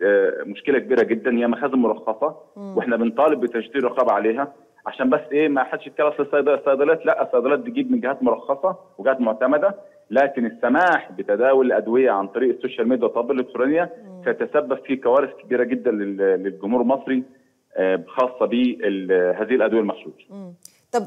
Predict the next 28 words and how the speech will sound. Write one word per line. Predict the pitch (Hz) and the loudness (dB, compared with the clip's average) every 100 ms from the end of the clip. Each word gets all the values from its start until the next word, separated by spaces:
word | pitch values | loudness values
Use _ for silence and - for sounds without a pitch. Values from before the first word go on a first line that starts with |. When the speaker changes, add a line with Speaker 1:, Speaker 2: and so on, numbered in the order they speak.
| 240 | -2
Speaker 2:
القطرة | 254 330 415 359 | 0 0 0 -2
دي | 285 | 0
نعرفها | 370 285 294 302 | 0 0 0 -4
إزاي | 220 254 | 0 0
يا | |
دكتور؟ | 220 214 202 175 | 0 -4 -8 -6
يعني | 170 196 196 - | -6 -6 -10 -10
الكريم | 208 196 247 262 294 262 | -10 -6 -2 0 0 -4
هنحاول | 233 - 262 285 254 | -6 -2 0 0 -2
نشوف | 240 269 | -4 -4
مثلًا | 254 262 269 | -4 -2 -2
ملمسه، | 233 220 220 254 254 240 240 - - - | 0 -2 0 -2 -2 -2 -2 -4 -20 -4
آه، | 208 214 208 | 2 4 4
تقيل، | 214 214 247 254 247 | 0 -6 -2 -2 -2
خفيف، | 240 - 240 247 - | -4 -4 -2 -4 -2
لونه | 220 262 269 | 2 4 4
Speaker 1:
القطرات، | 247 233 143 | 2 4 4
Speaker 2:
متغير، | 233 240 240 | 4 4 4
Speaker 1:
القطرات، | 226 - 247 | 2 2 4
Speaker 2:
القطرة | 277 277 240 | 4 2 2
دي | |
نعرف | - - | 2 2
Speaker 1:
القطرات | 285 254 196 | 4 2 2
Speaker 2:
إزاي | 247 | 0
إن | 233 | 0
Speaker 1:
يا | |
Speaker 2:
هي | |
Speaker 1:
فندم، | 240 | 0